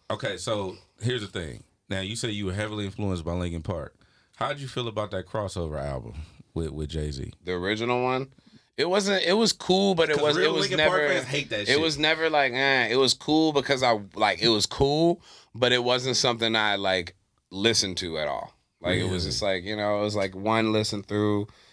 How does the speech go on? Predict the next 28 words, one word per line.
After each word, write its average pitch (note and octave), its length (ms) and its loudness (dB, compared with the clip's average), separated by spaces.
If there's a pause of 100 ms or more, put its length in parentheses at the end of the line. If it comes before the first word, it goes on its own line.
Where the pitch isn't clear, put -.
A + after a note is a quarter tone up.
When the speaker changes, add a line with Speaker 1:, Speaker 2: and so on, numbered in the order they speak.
(440)
Speaker 2:
It B2+ 120 -4
just D#3 180 2
sounded, D#3 360 2
Speaker 1:
Collision C3+ 380 -4
Speaker 2:
it D#3 40 -2
Speaker 1:
Course, E3+ 120 0
Speaker 2:
just F#3+ 120 2
Speaker 1:
that's G3 100 4
Speaker 2:
sounded F#3 200 2
Speaker 1:
what F3 40 0
it - 20 6
was. F3 60 6
Speaker 2:
regular. C3+ 300 0
It G2+ 40 -4
sounded B2+ 300 0
like, B2 120 -4
you C#3 120 -2
know, C#3 160 2
people D3 240 -4
do C#3+ 140 -4
that C3+ 120 4
all A2+ 140 6
the A2+ 80 2
time. G#2+ 340 2
Like, F#2 200 -2
they G2 120 0
just, F#2+ 240 -4
like, F2+ 300 2